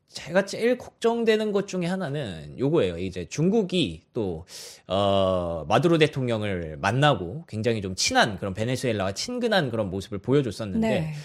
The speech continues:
Speaker 1: 최근에 대만을 이렇게 사이에 두고 막 군사훈련도 하면서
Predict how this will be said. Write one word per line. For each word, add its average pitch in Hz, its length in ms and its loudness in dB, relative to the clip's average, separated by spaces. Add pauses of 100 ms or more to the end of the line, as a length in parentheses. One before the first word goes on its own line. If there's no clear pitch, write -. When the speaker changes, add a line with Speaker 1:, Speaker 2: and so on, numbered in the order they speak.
(160)
Speaker 1:
최근에 208 480 2 (280)
대만을 139 840 8 (200)
이렇게 87 340 -6
사이에 196 400 0
두고 98 440 -6
막 90 300 -8
군사훈련도 147 640 4
하면서 156 600 -4